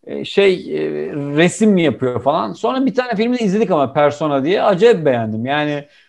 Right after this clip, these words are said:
ulan dedim bu kadar da önyargılı olmamak lazımmış. Yani tabii ki bütün bu söyledikleriniz benim de aklıma geliyor ama hani ek, abba benim en çok aklıma gelen. Bir de işte ikea, İbrahimovic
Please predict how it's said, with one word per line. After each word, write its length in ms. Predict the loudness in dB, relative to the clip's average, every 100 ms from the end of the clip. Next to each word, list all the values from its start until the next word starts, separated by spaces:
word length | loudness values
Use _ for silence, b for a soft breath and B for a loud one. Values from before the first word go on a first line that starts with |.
| b 0
ulan 220 | 2 4
dedim 180 | 2 0
bu 60 |
kadar 320 | 6 6 6
da 240 | 4 2 0
önyargılı 600 | 0 0 4 2 2 0
olmamak 420 | 0 -2 -4 -4
lazımmış. 500 | -8 -8 -12 -14 -8
Yani 180 | -6 -6 -10 -18 _
tabii 240 | -4 -2
ki 180 | -4 -6
bütün 280 | -8 -6 -6
bu 40 |
söyledikleriniz 540 | -2 -2 -2 -4 -6 -4
benim 140 | -2
de 60 | -2
aklıma 260 | -2 -6
geliyor 200 | -6 -6
ama 260 | -6 -8 -8
hani 120 | -6
ek, 260 | -4 -4 -6 _ _ 2
abba 420 | 2 4 2 2 -2 -8
benim 240 | -6 -8
en 140 | -8 -8
çok 260 | -8 -8
aklıma 340 | -10 -10 -12 -8
gelen. 360 | -6 -8 -10 -16 _ _ _ -16
Bir 120 | -6
de 200 | -4 -4
işte 220 | -8 -12
ikea, 520 | -12 -6 0 2 2
İbrahimovic 1000 | 0 -6 -2 0 0 -2 -8 -8 -8 -10